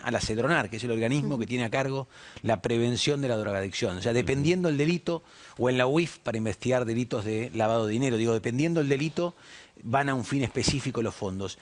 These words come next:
Y esto también es importante, porque cuando uno mira la experiencia comparada, es decir, ¿qué hacen países que dan esta pelea frontal contra la mafia? ¿Qué herramientas tienen? Lo que buscan es, primero, desapoderar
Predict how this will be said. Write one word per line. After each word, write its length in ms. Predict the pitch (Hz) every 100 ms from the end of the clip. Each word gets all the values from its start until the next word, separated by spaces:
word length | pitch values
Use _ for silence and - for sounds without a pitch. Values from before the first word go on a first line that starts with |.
| - -
Y 80 | 180
esto 180 | 208 185
también 300 | 156 208 175
es 100 | 139
importante, 540 | 127 131 120 131 120
porque 180 | 127 120
cuando 220 | 143 190
uno 100 | 180
mira 180 | 190 185
la 80 | 151
experiencia 680 | - 139 165 180 - 160 127 - - -
comparada, 560 | 127 120 139 190 175 131
es 100 | 127
decir, 260 | - 160 156 - - -
¿qué 140 | 381
hacen 380 | 339 - 139 117
países 500 | - 135 147 - 139
que 180 | - 123
dan 200 | 143 151
esta 240 | - 120
pelea 280 | 120 131 143
frontal 480 | - 113 104 139 139
contra 280 | 123 110 113
la 100 | 113
mafia? 460 | 143 143 139 135 - - - -
¿Qué 140 | 226
herramientas 640 | 233 180 156 170 165 131 -
tienen? 400 | 165 110 127 - - - 123
Lo 180 | 147
que 80 | 151
buscan 300 | 202 226 160
es, 120 | 135 -
primero, 320 | 143 220 185
desapoderar 720 | 135 131 135 131 160 196